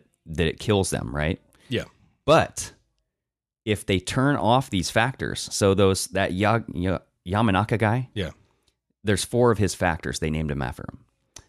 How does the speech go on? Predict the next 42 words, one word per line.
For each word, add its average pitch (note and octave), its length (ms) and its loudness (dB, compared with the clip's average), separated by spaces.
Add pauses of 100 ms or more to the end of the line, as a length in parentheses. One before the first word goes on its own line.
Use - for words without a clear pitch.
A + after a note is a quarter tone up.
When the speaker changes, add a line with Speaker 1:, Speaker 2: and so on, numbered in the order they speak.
Speaker 1:
There's E2 160 -6
four G2+ 240 2
of B1+ 60 -4
'em. G#2+ 220 -10
When F2+ 200 0
they E2+ 100 2
activate E2+ 480 -2
'em, D#2 220 -4 (840)
it G2 220 -6 (640)
creates F#2+ 360 0
these F2+ 160 -4
pluripotent F2+ 540 0
stem F#2+ 220 -2
cells, - 260 -8
right? D2+ 280 -2
Speaker 2:
Yep. F#2 160 -10 (580)
Speaker 1:
So - 120 -2
you G2+ 100 2
try A#2 200 4
to G#2+ 80 2
do A2 160 2
this G#2+ 140 2
in G2+ 60 0
the F2 60 2
whole A2+ 200 2
mouse G2+ 600 -2 (160)
and F#2+ 460 2 (420)
kills C3+ 220 2
the A#2 80 2
mouse, G2 500 -2
or E2+ 80 -4
kills A2 360 -2
the F#2+ 140 0
mouse, D2 400 -4
kills F#2+ 220 -4
the F#2 60 -2
mice. C2 300 -6 (680)
But A2 100 4
when A2 120 4
they G2 100 4
turn C3+ 280 2
those A#2+ 180 4